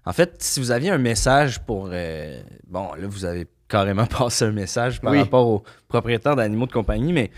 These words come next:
Speaker 1: si jamais il y a des enfants, là, qui nous écoutent, qui, euh, qui étaient pas au courant que vous êtes vivant, qui vous ont peut-être négligé par le
Speaker 2: Mhm.
Speaker 1: passé,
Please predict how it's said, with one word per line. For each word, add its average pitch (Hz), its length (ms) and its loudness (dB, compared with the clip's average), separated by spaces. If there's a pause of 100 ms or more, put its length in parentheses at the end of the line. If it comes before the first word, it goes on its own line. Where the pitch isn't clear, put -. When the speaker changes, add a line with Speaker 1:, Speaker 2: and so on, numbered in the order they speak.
(500)
Speaker 1:
si - 80 -6
jamais 156 140 4
il 196 40 4
y - 20 2
a 156 40 2
des 123 180 -2
enfants, 120 380 -2
là, 127 80 -4
qui 113 160 -12
nous 110 220 -6
écoutent, 123 400 -6
qui, 101 300 -10
euh, 87 280 -12 (300)
qui - 100 -16
étaient 95 140 -10
pas - 140 -6
au 123 80 0
courant 113 440 -2
que 113 60 -4
vous 101 80 -6
êtes 95 120 -6
vivant, 98 500 -8
qui 95 140 -14
vous 95 160 -10
ont 92 80 -8
peut-être - 240 -8
négligé 101 480 -4
par 98 140 -4
le 95 80 -2
Speaker 2:
Mhm. - 80 -8
Speaker 1:
passé, 110 400 -2